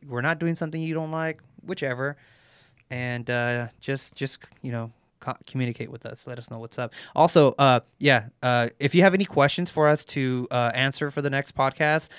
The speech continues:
let us know. Uh, I know that I always do get questions, and today I couldn't get to any of 'em because it was just, like, off the cuff thing.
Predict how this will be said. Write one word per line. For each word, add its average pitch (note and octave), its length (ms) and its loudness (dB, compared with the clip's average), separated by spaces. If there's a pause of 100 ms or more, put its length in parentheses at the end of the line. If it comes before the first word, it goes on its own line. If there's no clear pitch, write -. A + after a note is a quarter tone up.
(160)
let B2+ 180 0
us C3 120 -8
know. C#3 420 2 (360)
Uh, A#2 320 2
I C3+ 100 2
know C3 120 -2
that B2+ 120 0
I B2 80 2
always B2+ 220 0
do C#3+ 160 -4
get C#3+ 240 -2
questions, D3 400 -2
and B2 160 -10
today B2+ 240 -2
I B2+ 60 -2
couldn't B2 240 -6
get B2+ 160 -6
to - 140 -12
any C3 200 -2
of C#3+ 140 0
'em D3+ 120 -2
because A#2+ 480 -6
it B2+ 120 -4
was B2 160 -4
just, - 180 -10
like, A#2 240 -4
off C3 180 0
the C3 80 -6
cuff B2 240 -2
thing. D3+ 300 -2